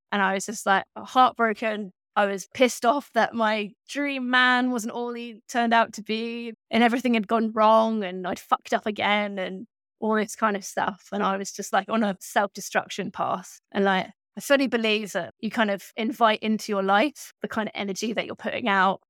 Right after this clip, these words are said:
And then I met someone who actually, when I met him, he was my boss. I went to go work for this fast food restaurant. And he was the first person that I'd ever met who was in recovery.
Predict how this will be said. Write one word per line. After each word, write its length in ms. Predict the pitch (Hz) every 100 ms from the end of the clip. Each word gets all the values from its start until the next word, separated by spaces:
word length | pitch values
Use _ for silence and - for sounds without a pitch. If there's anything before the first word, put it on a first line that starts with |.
| _ _ _ _ -
And 200 | 220 214
then 140 | 214
I 280 | 208 202 196
met 300 | 202 196 -
someone 600 | - 202 185 180 196 226 _ _ 202
who 100 | 269
actually, 400 | 320 247 233 196
when 100 | 202
I 60 | 214
met 260 | 233 220 202
him, 400 | 185 180 220 - _ _
he 80 | -
was 120 | 240
my 120 | 247 220
boss. 400 | 226 185 185 214
I 60 |
went 140 | 220 214
to 60 |
go 100 | 220
work 200 | 214 202
for 100 | - 190
this 160 | 190
fast 320 | - 202 -
food 220 | 220 196 190
restaurant. 520 | 180 - - 95 - _ _ -
And 100 | 208
he 80 | 240
was 80 | 240
the 60 |
first 300 | - 269 233
person 300 | 269 226 220
that 80 | 180
I'd 100 | 185
ever 140 | 196 202
met 240 | 220 240
who 80 | 220
was 120 | 208 214
in 100 | 196
recovery. 600 | - 202 208 208 226